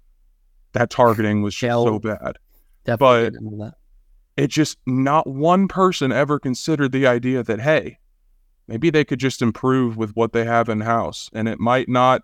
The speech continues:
Speaker 1: they're not gonna be an awesome defense all year probably, but I don't know. It just blew my mind thinking about that the other night, that no one had the thought that maybe they could improve themselves.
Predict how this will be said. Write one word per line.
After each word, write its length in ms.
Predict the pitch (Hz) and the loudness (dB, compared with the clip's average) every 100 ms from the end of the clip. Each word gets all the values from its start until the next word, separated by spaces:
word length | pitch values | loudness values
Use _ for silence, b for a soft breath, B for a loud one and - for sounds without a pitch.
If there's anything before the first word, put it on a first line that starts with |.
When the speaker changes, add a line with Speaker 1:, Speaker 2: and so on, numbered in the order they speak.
| - | -6
Speaker 1:
they're 280 | 110 110 120 | -6 -4 0
not 220 | 127 127 | -2 -2
gonna 140 | 131 | -2
be 140 | 120 120 | 0 0
an 140 | 113 - | 0 0
awesome 380 | 110 120 120 110 | 2 2 0 -4
defense 380 | 110 - 113 | -4 -4 -2
all 140 | 104 110 | 0 0
year 180 | 120 123 | 0 -2
probably, 520 | 143 139 151 165 165 | 0 0 0 0 0
but 300 | 120 117 - _ _ _ _ _ _ _ _ _ _ _ _ - | 2 2 0 _ _ _ _ _ _ _ _ _ _ _ _ -6
I 80 | 127 | -2
don't 160 | 143 | 0
know. 220 | 131 110 - | 2 0 -2
It 100 | 117 | -4
just 260 | 135 123 - | -2 -4 -2
blew 200 | 123 143 | 0 2
my 140 | 135 | 2
mind 300 | 123 127 117 | 4 2 2
thinking 220 | 120 117 | -2 -4
about 180 | 104 104 | -2 -2
that 160 | 110 104 | -2 -2
the 80 | 113 | -2
other 160 | 101 | 0
night, 280 | 110 107 90 | 0 0 -2
that 100 | 85 | -4
no 180 | 95 104 | -2 0
one 140 | 101 | 0
had 220 | 123 110 | 0 -2
the 80 | 87 | -4
thought 280 | - 92 87 | -2 0 0
that 100 | - | -2
maybe 240 | 95 95 | -2 0
they 160 | 95 95 | 0 -2
could 140 | - | -2
improve 340 | 78 76 - 85 | -4 -4 -6 -8
themselves. 520 | - - 50 - - | -12 -10 -10 -10 -18